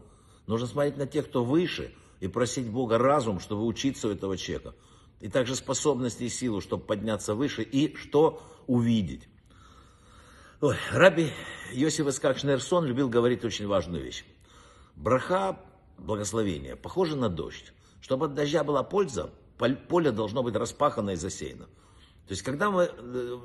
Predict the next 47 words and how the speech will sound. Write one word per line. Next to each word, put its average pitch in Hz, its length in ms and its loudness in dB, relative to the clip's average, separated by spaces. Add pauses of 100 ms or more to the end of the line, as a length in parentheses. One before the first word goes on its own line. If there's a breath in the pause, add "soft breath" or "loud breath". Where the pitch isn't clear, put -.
с - 140 -8
неба 156 240 0
получаем, 131 540 0
а 117 80 0
мы 131 100 2
получаем 131 440 0
все - 220 0
бесконечную 104 640 0
браху, 120 440 0 (400 soft breath)
да, 107 160 -6 (540 loud breath)
то, 120 420 2
муха 92 320 -4
сегодня 76 280 -10
мешает, 73 380 -8 (440 loud breath)
то, 117 1120 6
э, - 40 0
надо, 143 240 -2
чтобы 156 280 0
было 151 320 2
чем - 220 0
воспринять 143 500 -2
эту 92 160 -6
браху, 87 340 -2
иначе 117 280 0
она 135 160 0
может 123 240 0
просто 127 260 -2
пролиться 127 500 2
и 101 40 4
уйти 104 260 0
в 101 60 -4
землю. 71 380 -10 (840 loud breath)
И 113 80 -2
еще, 127 420 2
что - 240 0
должно 156 320 2
идти 143 160 -2
впереди, 120 340 -2
духовно 135 460 0
или 143 100 0
материально, 117 560 0
надо 98 200 -4
все 113 180 -2
время 139 180 0
об 131 100 -2
этом 117 300 -2
думать. 85 300 -6